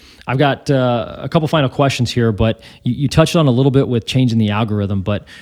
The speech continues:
for you and Chrissy, what does winning look like? You know, so, so you have all these fundamentals,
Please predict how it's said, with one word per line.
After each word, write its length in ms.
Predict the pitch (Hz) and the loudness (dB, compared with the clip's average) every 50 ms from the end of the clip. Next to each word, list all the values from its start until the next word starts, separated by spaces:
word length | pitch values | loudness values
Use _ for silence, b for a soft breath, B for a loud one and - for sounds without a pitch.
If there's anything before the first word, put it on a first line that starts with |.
| B | B
for 160 | - - 135 | -6 -2 0
you 100 | 131 165 | 2 2
and 80 | 185 147 | 2 2
Chrissy, 300 | - - 135 113 - 120 | 2 2 2 2 2 0
what 180 | 107 113 143 175 | 0 0 2 2
does 140 | 170 127 | 2 0
winning 420 | 104 101 101 113 120 120 117 107 101 | -2 -2 0 2 4 4 4 2 0
look 180 | 101 101 - | 0 -2 -4
like? 320 | - - - 90 - - - _ _ | -8 -10 -12 -12 -12 -16 -20 _ _
You 100 | 117 113 | -4 -2
know, 200 | 104 101 101 101 | -2 0 -2 -2
so, 340 | 95 - 135 120 117 - - | 0 0 2 2 2 0 -4
so 160 | - - 127 | -2 -2 0
you 120 | 117 117 117 | 2 2 2
have 160 | 131 156 156 | 2 2 2
all 60 | 156 | 4
these 160 | 151 143 - | 2 2 2
fundamentals, 800 | - - 143 135 131 120 117 117 113 - 123 117 120 110 95 - | 0 2 2 4 4 4 2 2 0 0 0 -2 -2 -2 -6 -8